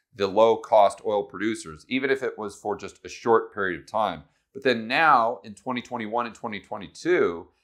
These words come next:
they see how this is playing out in Europe with natural gas.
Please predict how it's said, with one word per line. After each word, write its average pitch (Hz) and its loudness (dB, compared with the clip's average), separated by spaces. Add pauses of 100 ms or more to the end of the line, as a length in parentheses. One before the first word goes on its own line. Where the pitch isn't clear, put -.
(140)
they 120 0
see 143 -10 (140)
how 131 6 (140)
this 120 -8
is 104 -10
playing 127 -2
out 131 2
in 110 -10
Europe 139 6
with 110 -16
natural 131 -2
gas. 139 -2